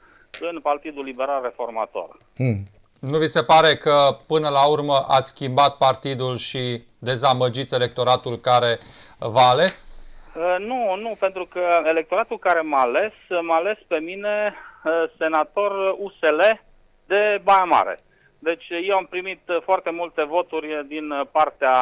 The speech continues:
Speaker 1: uh, și a liberalilor, dar și a, uh, celorlalte partide care făceau parte din Uniunea Social-Liberală. Ca atare,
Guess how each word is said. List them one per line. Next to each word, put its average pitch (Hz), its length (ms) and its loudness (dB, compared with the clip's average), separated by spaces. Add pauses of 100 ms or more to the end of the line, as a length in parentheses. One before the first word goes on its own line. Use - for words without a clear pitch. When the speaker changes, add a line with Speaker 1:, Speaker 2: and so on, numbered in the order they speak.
(120)
Speaker 1:
uh, 120 600 -8
și - 160 -6
a 180 80 4
liberalilor, 233 680 0
dar 208 300 0 (100)
și 226 120 -8
a, 208 240 2 (420)
uh, 196 520 2
celorlalte 180 500 0
partide 175 440 -2
care 170 200 -2
făceau 175 320 -2
parte 170 280 -2
din 160 200 -8
Uniunea 165 380 -4
Social-Liberală. 156 840 -2
Ca 147 100 4
atare, 185 400 2